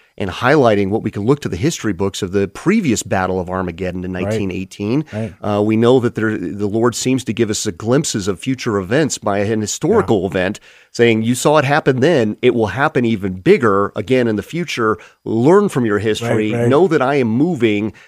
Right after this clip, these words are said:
Speaker 1: And, and, and being alive in two thousand and twenty-one, we can now look at the history books and go, "Wow, look how this is all played out step by step, exactly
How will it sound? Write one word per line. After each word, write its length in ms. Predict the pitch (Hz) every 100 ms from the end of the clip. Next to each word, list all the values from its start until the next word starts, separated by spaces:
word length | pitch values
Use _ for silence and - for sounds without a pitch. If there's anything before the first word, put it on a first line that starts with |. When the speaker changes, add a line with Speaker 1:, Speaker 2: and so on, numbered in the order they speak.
| _ _
Speaker 1:
And, 280 | 123 120 117
and, 260 | 120 117 110
and 140 | 113 107
being 220 | 147 190
alive 420 | 131 117 165 190
in 100 | 120
two 140 | 107 127
thousand 360 | 127 127 113
and 100 | 104
twenty-one, 640 | 98 127 110 101 180 165 98
we 120 | 113
can 120 | 131
now 120 | 107
look 220 | 98 160 113
at 80 |
the 80 | -
history 340 | 98 156 - 98
books 300 | 95 95 104
and 100 | 95
go, 80 |
"Wow, 340 | 95 123 156 110
look 280 | 117 180 -
how 280 | 180 170 - - _ _
this 180 | 151 175
is 100 | 131
all 280 | - 147 185
played 380 | - 175 175 156
out 380 | 165 117 104
step 380 | - - 165 -
by 220 | 147 156
step, 280 | 143 - 139
exactly 800 | 104 92 98 160 170 113 87 90